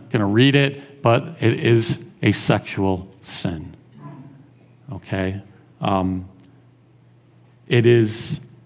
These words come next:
important. In fact, Paul talks about that. That can work its way through the dough. It's not good for the body. It does not befit a child of God.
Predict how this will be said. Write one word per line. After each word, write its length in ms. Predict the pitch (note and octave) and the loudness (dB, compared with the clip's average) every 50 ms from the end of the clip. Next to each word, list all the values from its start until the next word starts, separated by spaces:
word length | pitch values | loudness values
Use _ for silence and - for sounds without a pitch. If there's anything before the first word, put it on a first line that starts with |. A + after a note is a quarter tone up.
| _ _ _ _ - | _ _ _ _ -8
important. 480 | - G#2 - - - B2+ A#2+ C3 A#2 G#2 | -6 -6 -4 0 0 0 0 0 0 -2
In 80 | G#2 | -2
fact, 280 | F#2+ - B2 G#2+ - - | 0 0 0 0 -2 -2
Paul 260 | - - B2+ A#2+ A#2 | 0 2 2 2 2
talks 320 | - - A#2+ A2+ - - A#2+ | 2 0 0 0 0 -2 -2
about 280 | G#2+ G#2+ G#2 G2+ - | 0 2 0 0 0
that. 260 | - G#2 G2+ - - - - - - - | -2 -2 -2 -2 -6 -16 -20 -16 -6 -2
That 320 | A#2 A#2 A#2 A#2 - - | 0 0 0 -2 -6 -12
can 240 | - - A#2+ A2+ G#2 | -8 -6 -4 -4 -2
work 300 | G#2+ A#2 B2 B2 B2 - | 0 0 0 0 0 -2
its 180 | C3 - - - | -2 -2 -2 -2
way 400 | A2 A#2 A2+ A#2 A#2 A2+ A2+ A2+ | 2 4 4 6 6 4 4 2
through 540 | A2+ - - - A2+ A2 A2 G#2+ G#2+ G#2+ | 0 -6 -6 -2 2 4 4 6 6 4
the 160 | G2+ F#2+ G#2 F#2+ | 4 2 0 0
dough. 840 | F2+ F#2 - - A2+ G#2 G#2+ G#2+ G#2+ G2+ G2 F2+ E2 D#2 D#2 - - - - - - - - - _ - | -2 -4 0 2 4 4 6 6 6 4 4 2 0 -2 -6 -12 -18 -20 -20 -20 -20 -20 -20 -20 _ -8
It's 280 | - A#2 - - - G#2+ | -4 -4 -4 -2 -2 -2
not 680 | G#2+ A2+ A#2 A#2+ A#2+ A#2+ A#2 A#2 A#2 A#2+ - - - - - - - - - - G#2 - | 0 2 4 4 4 6 4 4 2 -2 -6 -14 -16 -16 -20 -20 -20 -20 -16 -16 -12 -4
good 400 | - - B2 A#2 A2+ A2 A2 A2 | 2 4 4 6 6 4 4 2
for 140 | - - A#2+ | 0 -2 -2
the 80 | G#2+ G#2+ | 0 2
body. 360 | G2+ A#2 G#2+ G#2+ G#2 G#2 G#2 | 2 4 4 4 4 2 2
It 200 | G2+ F#2 G2+ - | 2 0 0 0
does 260 | - A#2+ A2+ G#2+ G#2 | 2 2 2 2 0
not 680 | G#2 A2+ A#2+ A#2+ B2 B2+ B2 B2 - - - - - - | 0 2 4 4 4 4 2 0 -4 -10 -20 -16 -6 0
befit 720 | - B2+ A2+ - - - - C3+ A#2 A2+ C3+ - - - - - - - - | 0 0 0 0 -6 -2 0 2 2 2 0 -4 -8 -16 -20 -20 -20 -10 -4
a 480 | - A#2 A2+ A2 G#2+ G#2+ G#2+ G#2 G#2 - - - - - | 0 2 2 4 4 4 2 2 -2 -8 -18 -20 -20 -14
child 500 | - - - G#2+ G2+ G2+ G2+ G2 G2 F#2+ | -10 -6 -2 0 2 2 2 0 0 -2
of 180 | G2 F2+ F#2 F#2+ | -4 -4 -4 -4
God. 500 | A2 G2 F#2+ F#2+ F#2 F2+ F2 F2 F2+ | -2 0 0 0 0 0 -2 -4 -6